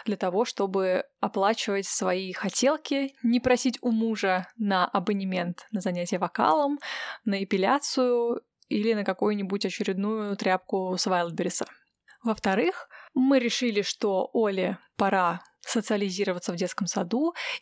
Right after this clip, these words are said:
и для того, чтобы у нее все прошло лучше, как нам тогда казалось, должна быть действительно веская причина. И то, что маме нужно работать, вполне подходило на роль этой причины.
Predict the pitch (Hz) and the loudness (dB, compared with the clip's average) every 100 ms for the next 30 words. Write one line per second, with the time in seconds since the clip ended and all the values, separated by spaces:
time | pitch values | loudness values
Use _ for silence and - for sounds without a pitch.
0 | _ 233 214 214 202 185 - _ - 202 | _ -4 -2 -2 0 0 -4 _ -6 -4
1 | 214 226 247 - 214 190 202 196 196 - | 2 4 4 2 -4 0 0 0 -2 0
2 | 247 233 233 214 - 208 190 - 185 185 | 2 2 2 2 2 0 0 0 -2 0
3 | 311 - 320 302 - 233 220 214 202 196 | 0 2 0 -2 -4 -4 -2 -4 -2 -4
4 | 208 190 196 190 185 - - - - - | -2 -2 0 -2 -6 -10 -10 -8 -10 -14
5 | - _ 220 202 202 311 285 320 - - | -18 _ 0 2 4 4 4 0 -2 -8
6 | 220 226 330 330 277 254 226 226 208 - | -6 -2 0 2 2 2 4 2 2 -4
7 | 185 208 - 220 180 175 - _ _ _ | -2 -2 0 0 0 -2 -6 _ _ _
8 | 240 233 226 - 208 185 175 185 185 190 | -2 4 2 2 2 2 2 -2 -4 -2
9 | 175 170 202 - 370 - - _ - - | -2 0 0 0 -2 -4 -10 _ -16 -4
10 | 208 185 254 - - 202 180 226 226 202 | 0 2 0 -2 -4 -4 -2 0 2 0
11 | 180 180 208 220 - - 208 208 208 196 | 0 2 0 -2 -8 -4 -2 -2 -2 -4
12 | - 180 165 | -4 -4 -4